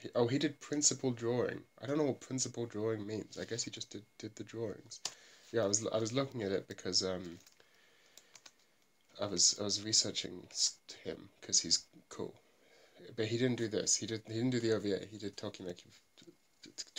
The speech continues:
Kyun Kyun Tokimeki Paradise or Tokimeki Memorial. <laughs> Um, so, uh, the, um, the music in this show is, uh,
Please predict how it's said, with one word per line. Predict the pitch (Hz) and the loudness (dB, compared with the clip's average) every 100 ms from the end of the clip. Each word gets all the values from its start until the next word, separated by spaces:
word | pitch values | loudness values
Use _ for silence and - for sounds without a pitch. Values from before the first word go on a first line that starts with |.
| - | -12
Kyun | - 113 107 | -6 -4 -4
Kyun | - 98 101 | -6 -6 -4
Tokimeki | 95 101 101 90 95 - 92 - - | -4 -8 -10 -10 -10 -10 -14 -14 -6
Paradise | 92 - - - - | -6 -6 -6 -4 -4
or | - 107 - - | -6 -16 -20 -18
Tokimeki | 107 - 104 98 - 98 | -16 -14 -10 -10 -10 -12
Memorial. | 95 98 98 92 - - _ - - _ _ _ | -12 -12 -12 -12 -14 -16 _ -20 -20 _ _ _
<laughs> | - - - - _ _ - - _ _ _ - | -18 -16 -16 -20 _ _ -20 -20 _ _ _ -4
Um, | 101 98 98 - _ _ _ _ _ _ _ _ _ _ _ _ _ _ _ _ _ _ _ | -2 -2 -6 -16 _ _ _ _ _ _ _ _ _ _ _ _ _ _ _ _ _ _ _
so, | 117 - 123 | 0 4 6
uh, | 110 117 113 110 - _ _ _ - - | 6 6 6 4 -6 _ _ _ -20 -6
the, | 110 113 | -2 2
um, | 110 110 110 110 113 _ _ _ - - - _ _ _ | 2 0 -4 -10 -16 _ _ _ -20 -20 -20 _ _ _
the | 117 | -4
music | 117 143 175 139 117 | 4 8 8 8 4
in | 101 | 0
this | 95 | 2
show | - 90 87 - - _ _ _ _ _ _ _ _ - | 2 2 -2 -8 -20 _ _ _ _ _ _ _ _ -4
is, | 110 - | 4 4
uh, | 101 98 | 6 2